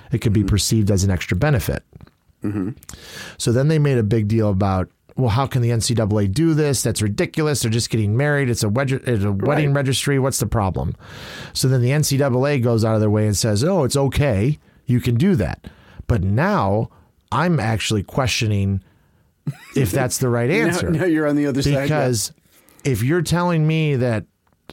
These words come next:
Speaker 1: I could, and you, I, I mean, you can put, I can put my Amazon wish list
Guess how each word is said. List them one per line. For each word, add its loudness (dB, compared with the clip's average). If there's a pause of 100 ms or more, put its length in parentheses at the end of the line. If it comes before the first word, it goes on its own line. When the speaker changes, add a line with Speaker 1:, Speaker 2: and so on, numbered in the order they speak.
(200)
Speaker 1:
I 0 (540)
could, 0 (200)
and 0
you, 0
I, 2
I 0
mean, -2
you 0
can -2
put, -2
I -2
can 0
put 2
my 0
Amazon 0
wish 0
list -2